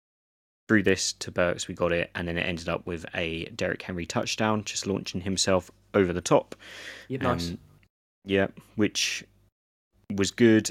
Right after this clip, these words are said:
Speaker 1: and I think, speaking of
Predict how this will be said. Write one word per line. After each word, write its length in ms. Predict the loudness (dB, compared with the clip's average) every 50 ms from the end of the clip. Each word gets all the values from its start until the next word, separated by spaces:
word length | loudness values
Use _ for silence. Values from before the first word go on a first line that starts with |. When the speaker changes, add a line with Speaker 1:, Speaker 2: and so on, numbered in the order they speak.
| -4 -2
Speaker 1:
and 580 | 0 2 2 2 2 0 -2 -2 -4 -6 -8 -12 -16 _ _ _ _ _ _ _ _ _ _ _ _ _ _ _ _ _ _ _ _
I 80 | -2 -2 -2 _ _
think, 500 | 2 2 2 2 -2 -6 _ -18 -20 -20 _ _ _ _ _ _ _ _ _ _ -20 -20 -20 _ _ _ _ _ _ _ _ _ _ _ _ _ _ _ _ _ -20 -20 -18 -16 -16 -16 -18 -20 -20 _ _ _ _ _ _ _ _ _
speaking 440 | -8 0 2 2 2 2 0 2
of 200 | 2 2 0 -2